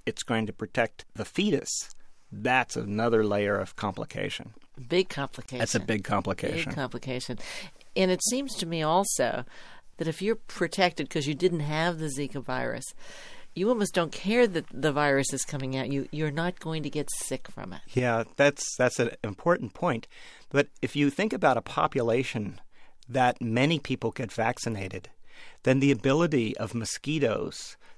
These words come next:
Speaker 1: to spread the virus or to pick up the virus and spread the virus is reduced significantly. So if we can get a large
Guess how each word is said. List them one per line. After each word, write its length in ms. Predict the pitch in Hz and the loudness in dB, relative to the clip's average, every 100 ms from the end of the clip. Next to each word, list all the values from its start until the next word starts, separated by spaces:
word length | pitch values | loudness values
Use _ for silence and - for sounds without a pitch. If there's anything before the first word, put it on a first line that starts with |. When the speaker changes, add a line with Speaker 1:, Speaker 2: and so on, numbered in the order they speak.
| - | -8
Speaker 1:
to 120 | - | -4
spread 500 | 113 - - 139 160 | -2 -4 4 4 4
the 60 | 131 | 0
virus 480 | 101 98 95 - - | 2 0 0 -4 -6
or 100 | 113 | -6
to 160 | - 117 | -6 -10
pick 340 | - 175 180 | -2 -2 2
up 120 | - | 0
the 100 | - | 0
virus 400 | 107 104 101 180 | -2 0 0 -4
and 120 | - - | -8 -8
spread 340 | - 127 117 | -8 -6 -6
the 100 | 107 | -6
virus 420 | 107 120 120 - - - - | -4 -2 -4 -8 -14 -20 -6
is 220 | 127 - | -4 -2
reduced 480 | 113 107 123 - - | -2 0 0 0 -6
significantly. 920 | - 107 113 117 120 - - 104 113 - - - | -6 -4 -4 -2 -4 -4 -8 -10 -12 -18 -20 -10
So 220 | - 127 | 4 4
if 80 | 113 | 6
we 100 | 233 | 2
can 160 | 262 | 4
get 140 | 190 170 | 4 6
a 60 | |
large 680 | 135 113 120 135 139 120 - | 6 4 6 8 6 4 -4